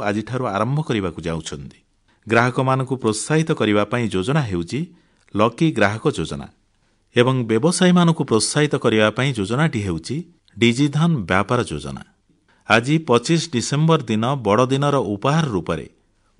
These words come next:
ପନ୍ଦର ହଜାର ଲୋକଙ୍କୁ ଡ୍ର ମାଧ୍ୟମରେ ପୁରସ୍କାର ମିଳିବ ଏବଂ ପନ୍ଦର ହଜାର ଲୋକଙ୍କର ପ୍ରତ୍ୟେକଙ୍କର ବ୍ୟାଙ୍କ ଖାତାକୁ ହଜାରେ ଟଙ୍କା ଲେଖାଏଁ ପୁରସ୍କାର ରାଶି ଯିବ। ଏହା ଆଜି ଦିନକ ପାଇଁ ନୁହେଁ, ଏହି ଯୋଜନା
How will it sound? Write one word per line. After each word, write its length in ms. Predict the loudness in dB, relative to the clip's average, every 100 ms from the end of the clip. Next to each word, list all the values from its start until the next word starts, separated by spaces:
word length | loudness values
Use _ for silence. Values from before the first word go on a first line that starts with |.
| -2
ପନ୍ଦର 380 | 0 4 4 6
ହଜାର 360 | 4 2 2 4
ଲୋକଙ୍କୁ 440 | 0 -2 -4 -2 -2
ଡ୍ର 200 | 2 2 2
ମାଧ୍ୟମରେ 540 | 0 -2 -4 -4 -4
ପୁରସ୍କାର 560 | -4 -2 -2 0 0 0
ମିଳିବ 300 | 0 -2 -2 -6 -10 _ _ -2
ଏବଂ 180 | 0 2
ପନ୍ଦର 380 | 2 2 4 2
ହଜାର 300 | 2 2 2
ଲୋକଙ୍କର 480 | 2 0 -2 0 0
ପ୍ରତ୍ୟେକଙ୍କର 800 | 2 -2 -2 -2 -2 0 2 2 2
ବ୍ୟାଙ୍କ 420 | 0 2 2 2
ଖାତାକୁ 400 | 0 0 -4 -8 -14 _ _ 0
ହଜାରେ 380 | 2 4 4 4
ଟଙ୍କା 280 | 0 2 2
ଲେଖାଏଁ 340 | 2 0 -2
ପୁରସ୍କାର 480 | 0 -2 -2 -2 -2
ରାଶି 300 | -2 -4 -6
ଯିବ। 200 | -6 -8 -12 _ _ _ _ _ _ _
ଏହା 240 | 4 4 4
ଆଜି 180 | 4 2
ଦିନକ 300 | 2 2 0
ପାଇଁ 200 | 0 0
ନୁହେଁ, 260 | -2 -6 -14 _ _ _ 0
ଏହି 140 | 2
ଯୋଜନା 400 | 2 0 -2 -2